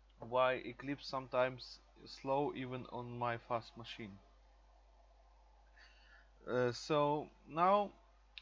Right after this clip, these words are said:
I can run my test and it should pass, because I have created builder class. Yeah.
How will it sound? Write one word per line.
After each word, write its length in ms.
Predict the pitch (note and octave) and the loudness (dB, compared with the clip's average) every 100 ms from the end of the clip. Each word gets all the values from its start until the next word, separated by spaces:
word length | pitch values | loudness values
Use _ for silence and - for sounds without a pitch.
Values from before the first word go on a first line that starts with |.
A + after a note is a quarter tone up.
| - | -6
I 140 | C3 C3 | -4 -4
can 300 | - D#3 C#3+ | -4 -4 4
run 240 | D#3 D#3+ | 4 4
my 160 | D3 C3+ | 2 0
test 380 | D#3+ G3 - - | 2 0 -2 -6
and 200 | B2+ C3+ | -6 -4
it 160 | - B2 | -8 -8
should 180 | - C3+ - | -6 -6 -2
pass, 320 | A#2 G#2 - - - - - - - - _ - _ - - _ _ _ _ | -2 -2 -8 -14 -20 -20 -20 -20 -20 -20 _ -20 _ -20 -20 _ _ _ _
because 360 | A#2+ A2+ C#3 C3 | -8 -2 -2 0
I 60 | B2 | -2
have 260 | C#3 B2 | -2 -4
created 480 | - C3 B2+ B2+ A#2+ - - G#2+ | -6 -4 -4 -4 -8 -10 -20 -12
builder 320 | A#2+ B2+ A#2 A2 A2 - - _ _ | -6 -4 -2 -4 -6 -20 -20 _ _
class. 340 | A#2 G#2 - - - _ _ _ _ _ _ _ _ _ _ _ _ - - - - - - | -8 -8 -8 -14 -18 _ _ _ _ _ _ _ _ _ _ _ _ -20 -20 -20 -20 -20 -4
Yeah. 180 | C3+ | -2